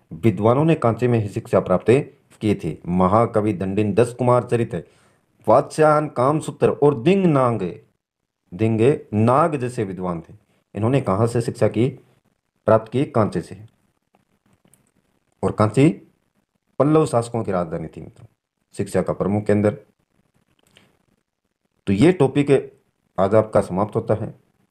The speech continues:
अच्छे से आपने देखा है इसको, पूरा टॉपिक काफ़ी बड़ा है। नेक्स्ट वीडियो में देखते हैं मित्रों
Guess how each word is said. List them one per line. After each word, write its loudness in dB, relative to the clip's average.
अच्छे -2
से 2
आपने 2
देखा 2
है 4
इसको, -4
पूरा 4
टॉपिक -2
काफ़ी -2
बड़ा 2
है। -4
नेक्स्ट 4
वीडियो 4
में 4
देखते 0
हैं 2
मित्रों 0